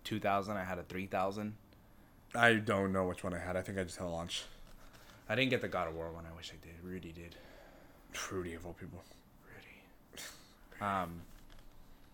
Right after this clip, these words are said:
Speaker 2: D Ss, three D S.
Speaker 1: I remember the first game. So I got a D S. It was
Speaker 2: Leaf game?
Speaker 1: obviously expensive.
Speaker 2: Oh, yeah, it was expensive.
Speaker 1: Um,
Speaker 2: Those launched at the same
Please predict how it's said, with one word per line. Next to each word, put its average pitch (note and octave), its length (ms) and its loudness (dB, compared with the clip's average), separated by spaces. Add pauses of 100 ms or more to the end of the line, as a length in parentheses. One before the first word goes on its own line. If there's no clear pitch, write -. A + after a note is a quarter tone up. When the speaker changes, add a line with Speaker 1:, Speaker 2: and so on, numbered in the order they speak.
(320)
Speaker 2:
D G2+ 120 4
Ss, G2 600 2
three G2+ 100 -2
D G2 140 4
S. - 420 0 (1000)
Speaker 1:
I B2+ 60 12
remember C3+ 300 8
the A#2+ 100 4
first B2+ 400 6
game. A2+ 160 0
So A2+ 220 6
I G#2 160 4
got A#2+ 200 8
a C#3+ 80 4 (300)
D B2+ 220 10
S. - 420 2 (1040)
It G2+ 80 2
was G2 260 2 (480)
Speaker 2:
Leaf G2+ 240 -4
game? G#2 120 4
Speaker 1:
obviously A#2+ 320 4
expensive. F#2 520 -2 (260)
Speaker 2:
Oh, - 220 -8
yeah, D#2+ 80 -4
it D#2 40 -4
was E2+ 100 -8
expensive. - 560 -8 (380)
Speaker 1:
Um, F2 420 2
Speaker 2:
Those A2+ 180 2
launched A2 320 6
at G2+ 120 -2
the G#2 80 0
same G#2+ 200 2